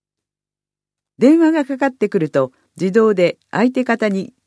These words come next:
警告メッセージが流れ、通話内容を録音する機械です。詐欺などの対策をとっていることが相手にわかるため、被害を防ぐ効果があります。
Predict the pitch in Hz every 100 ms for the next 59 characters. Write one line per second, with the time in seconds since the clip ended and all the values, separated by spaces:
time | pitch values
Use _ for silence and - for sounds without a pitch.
0 | _ _ 262 320 302 277 269 277 - 175
1 | 139 131 131 147 160 131 117 _ _ _
2 | _ _ _ 240 247 247 233 233 196 170
3 | 147 131 143 165 269 262 254 226 214 -
4 | - 135 107 151 - _ _ _ _ _
5 | _ _ _ _ _ _ _ _ _ -
6 | 320 320 277 233 196 160 226 247 254 254
7 | 247 240 247 247 185 185 202 202 196 147
8 | 131 - _ _ - 285 269 311 214 180
9 | 202 220 165 127 123 - _ _ _ _
10 | 285 285 269 208 180 - 339 311 247 233
11 | 214 170 127 127 120 170 -